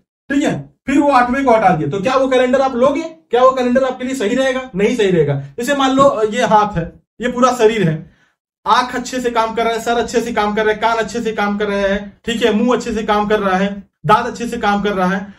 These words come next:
अब कुछ ऐसा चीज है जो आपको लग रहा है कि, "अरे यार, ये तो, अम, शरीर में थोड़ा सा अच्छा नहीं दिख रहा है।" तो क्या उस अंग को काट कर निकाल दोगे? क्या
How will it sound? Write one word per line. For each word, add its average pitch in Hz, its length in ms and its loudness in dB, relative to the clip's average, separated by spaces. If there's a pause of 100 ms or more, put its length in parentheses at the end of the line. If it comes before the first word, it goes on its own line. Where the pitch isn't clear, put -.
अब 156 140 -4
कुछ 170 200 -4
ऐसा 220 280 2
चीज 262 220 -4
है 240 220 0
जो 190 120 0
आपको 226 200 2
लग 240 120 2
रहा 240 80 4
है 240 60 2
कि, 233 60 -6
"अरे 214 220 6
यार, 196 160 2
ये 214 140 2
तो, 214 420 0 (140)
अम, 170 840 2
शरीर 202 320 0
में 220 140 2
थोड़ा 214 200 2
सा 214 120 -2
अच्छा 208 200 -4
नहीं 240 120 0
दिख 208 140 -2
रहा 175 80 0
है।" 160 60 -2
तो 208 100 -4
क्या 240 100 0
उस 247 140 0
अंग 240 280 -2
को 247 80 -6
काट 247 240 0
कर 262 80 -8
निकाल 247 200 0
दोगे? 185 280 2
क्या 226 200 -6